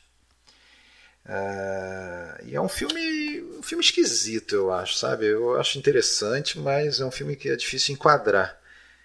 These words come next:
É, eu acho que ele é, é diferente nessa abordagem aí da, da, da mulher, no caso, porque a gente tem uma mulher que,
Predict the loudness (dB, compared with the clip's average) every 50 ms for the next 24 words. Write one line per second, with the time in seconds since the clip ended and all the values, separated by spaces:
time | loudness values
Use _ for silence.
0 | _ _ _ _ _ -12 -6 -4 -2 -2 -2 -2 -4 -6 -6 -8 -4 -2 -2 0
1 | 0 -2 -4 -4 -4 -2 0 0 0 0 -2 -4 -2 -2 -2 -2 -4 -6 -20 -20
2 | _ _ -4 -2 0 0 0 2 4 4 4 2 0 -2 0 0 0 0 0 -2
3 | -2 -4 -4 -6 _ _ _ _ -18 -18 -18 -6 -4 -4 -4 -4 -4 -2 2 4
4 | 4 4 2 0 -4 -6 -6 -8 -6 -6 -6 -6 -4 -6 -6 -8 -8 -6 -6 -6
5 | -6 -6 -8 -8 -10 -4 0 2 4 4 4 2 -2 -6 -10 -10 -8 -6 -4 -4
6 | -4 -4 -6 -12 -18 -20 -16 -16 -16 -14 -16 -12 -8 -6 -4 -4 -4 -6 -6 0
7 | 2 2 2 2 0 -6 -6 -6 -6 -8 -10 -14